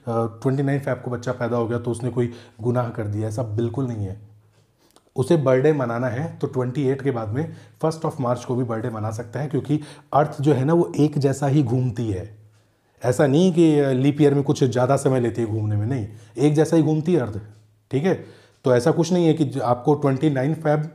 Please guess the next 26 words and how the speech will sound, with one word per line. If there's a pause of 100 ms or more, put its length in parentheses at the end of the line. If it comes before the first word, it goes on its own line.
(340)
को
बर्थडे
आता
है, (240)
आप
फर्स्ट
मार्च
को
मनाइए, (260)
क्योंकि (140)
अर्थ
जो
है
वो (140)
उसी
जगह
होती
है
जो
ट्वेंटी
नाइन
फेब
की
जगह
होती
है।